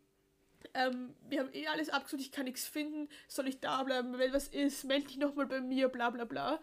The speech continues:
Und also so eine komplett menschliche Ebene, dass da niemand irgendwie dafür gejudged wird, dass sie diesen Typen, der wirklich echt ist, ja auch gesehen hat.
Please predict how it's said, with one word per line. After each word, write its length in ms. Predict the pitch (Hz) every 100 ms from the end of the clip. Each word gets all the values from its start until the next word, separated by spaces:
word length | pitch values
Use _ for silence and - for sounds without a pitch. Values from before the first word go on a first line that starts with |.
| - - -
Und 480 | 269 269 254 233 - _ _ _ _ - - -
also 160 | 277
so 100 | 269
eine 80 | 302
komplett 260 | 302 320 -
menschliche 400 | 294 311 339 -
Ebene, 280 | 285 320
dass 160 | 247 285
da 100 | 277
niemand 420 | 254 269 311 285
irgendwie 400 | - 269 262 262
dafür 440 | 247 269 - 262 254 - - _ -
gejudged 500 | - - 254 - -
wird, 180 | 311 269
dass 220 | 262 -
sie 80 | 226
diesen 320 | 240 240 233 _ -
Typen, 280 | 285 294
der 160 | 269 269
wirklich 280 | 285 - -
echt 260 | 277 -
ist, 160 | - -
ja 140 | 247 233
auch 160 | 247
gesehen 460 | - - 262 240 247
hat. 180 | 294